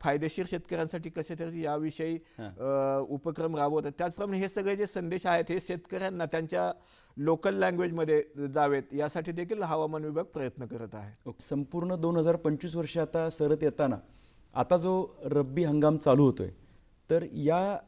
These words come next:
Speaker 2: रब्बी पिकांच्यासाठी किंवा शेतकऱ्यांना एकूण,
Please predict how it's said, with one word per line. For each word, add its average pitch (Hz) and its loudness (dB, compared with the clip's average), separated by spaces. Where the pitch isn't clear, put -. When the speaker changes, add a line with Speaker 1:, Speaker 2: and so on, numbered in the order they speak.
Speaker 2:
रब्बी 147 0
पिकांच्यासाठी 165 0
किंवा 143 2
शेतकऱ्यांना 170 0
एकूण, 170 0